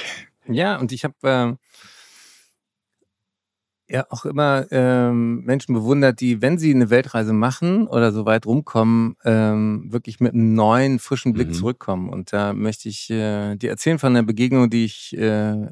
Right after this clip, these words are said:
Speaker 1: mit Fridtjof Denzer hatte.
Speaker 2: Mhm.
Speaker 1: Fridtjof, äh, wurde reich mit, äh, d-, äh, mit so einer, äh, Software, um Webseiten zu bauen, Java oder irgendwie so.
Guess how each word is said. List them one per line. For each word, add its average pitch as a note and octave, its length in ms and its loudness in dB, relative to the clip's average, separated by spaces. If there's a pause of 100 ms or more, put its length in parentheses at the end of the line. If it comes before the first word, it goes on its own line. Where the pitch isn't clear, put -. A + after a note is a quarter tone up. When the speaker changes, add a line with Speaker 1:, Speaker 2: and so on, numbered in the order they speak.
(120)
Speaker 1:
mit A2 340 -4
Fridtjof D3+ 560 -2
Denzer A#2 480 0
hatte. - 240 -8
Speaker 2:
Mhm. F2+ 80 0
Speaker 1:
Fridtjof, C#3+ 440 -2 (580)
äh, B2+ 100 0
wurde A#2 1400 0
reich B2 580 -6
mit, - 540 -4
äh, G#2+ 540 -4 (140)
d-, G#2+ 100 -14
äh, G#2+ 280 -2
mit G#2 200 -4
so A#2+ 120 -4
einer, A2+ 420 0 (1600)
äh, A2+ 240 -6
Software, A#2 760 -4
um A2 440 -2
Webseiten G#2+ 480 -2
zu G#2 160 -10
bauen, F#2 580 -4
Java G#2 380 0
oder F#2+ 320 -10
irgendwie G2 240 -8
so. F#2 240 -10